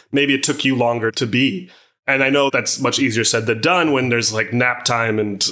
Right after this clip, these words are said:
meal time and all these things that are pretty set in stone when you're traveling. You can't be like, "Peace out, partner. I'm gonna go hang out at the bar and meet some astrophysicists, have fun with the kids." But I do wonder if there are, like,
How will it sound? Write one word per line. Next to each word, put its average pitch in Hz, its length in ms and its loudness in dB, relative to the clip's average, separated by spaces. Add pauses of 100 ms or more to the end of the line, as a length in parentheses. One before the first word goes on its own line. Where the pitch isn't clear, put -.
meal 123 220 2
time 113 380 0
and 110 80 0
all 113 100 0
these 113 160 0
things 113 220 -2
that 113 100 0
are 110 60 -2
pretty 123 220 -2
set 113 260 0
in 120 100 -2
stone 120 400 0
when 117 160 -2
you're 107 120 -2
traveling. 113 640 -2 (300)
You 110 80 -2
can't 131 340 -2 (220)
be 131 120 0
like, 120 180 0 (1300)
"Peace 160 200 0
out, 139 180 0
partner. 131 340 0
I'm 120 100 0
gonna 131 140 0
go 127 120 2
hang 127 180 0
out 123 80 2
at 107 60 -6
the 120 40 -4
bar 123 240 2
and 113 100 -2
meet 117 140 -2
some 120 100 0
astrophysicists, 117 680 0
have 120 160 0
fun 123 160 0
with 117 100 -2
the 135 60 -4
kids." 120 500 -2 (260)
But 139 120 0
I 135 80 2
do 156 220 2
wonder 160 260 2
if 151 100 0
there 147 120 2
are, 147 160 2
like, 139 280 -2